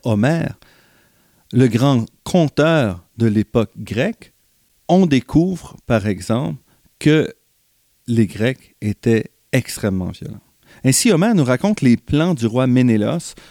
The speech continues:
envers les Troyens qui lui avaient ravi son épouse. « Nous ne laisserons pas un seul Troyen vivant »,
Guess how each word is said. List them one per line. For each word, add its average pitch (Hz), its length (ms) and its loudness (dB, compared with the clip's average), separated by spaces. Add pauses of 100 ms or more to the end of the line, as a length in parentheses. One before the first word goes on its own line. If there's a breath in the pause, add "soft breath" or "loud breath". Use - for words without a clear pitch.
(560 soft breath)
envers 135 360 2
les 123 120 2
Troyens 107 640 -2
qui - 160 -12
lui 117 200 2
avaient 120 260 0
ravi 110 320 -2
son 104 200 -6
épouse. « - 520 -14 (400)
Nous 175 100 6
ne 185 120 6
laisserons 185 440 0
pas 180 360 -2
un 139 100 2
seul 147 240 0
Troyen 127 460 0
vivant », 135 500 0